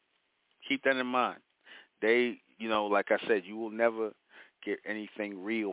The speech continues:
from these humans. They'll give you their version of reality, which is the truth. That's the best they can do. But always understand, always ultra standard is gonna be mixed with a little bit of lies in it. Because these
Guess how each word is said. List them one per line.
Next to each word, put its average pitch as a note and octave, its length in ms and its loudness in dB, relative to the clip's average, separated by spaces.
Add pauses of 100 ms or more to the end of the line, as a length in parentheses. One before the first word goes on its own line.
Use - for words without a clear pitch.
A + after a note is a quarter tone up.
from G2 120 -10
these F#2+ 220 -10
humans. G2+ 300 -8 (380)
They'll G#2 160 4
give G2+ 320 2
you G2+ 260 -6
their A2 220 6
version G2+ 440 -4
of F#2 140 -8
reality, F#2+ 420 -2
which F2+ 200 -12
is A2 120 -6
the D3 100 -8 (120)
truth. G#2 300 -6
That's F#2+ 180 2
the - 80 -6
best - 300 -4
they B2+ 100 2
can D#3+ 200 -8
do. G#2+ 220 -2 (1000)
But F#2+ 120 2
always A2 340 4 (100)
understand, A#2 680 0 (260)
always G#2 240 2 (100)
ultra A#2 360 2
standard G#2 320 -6
is G2 120 -8
gonna G2+ 160 -2
be G2 180 -8
mixed G2+ 340 -6
with G2+ 80 0
a F#2 40 2
little G2+ 200 -2
bit F#2+ 140 -6
of F#2+ 60 -4
lies F#2+ 440 2
in - 80 -20
it. - 80 -20 (1120)
Because G#2 300 4
these A2+ 160 -6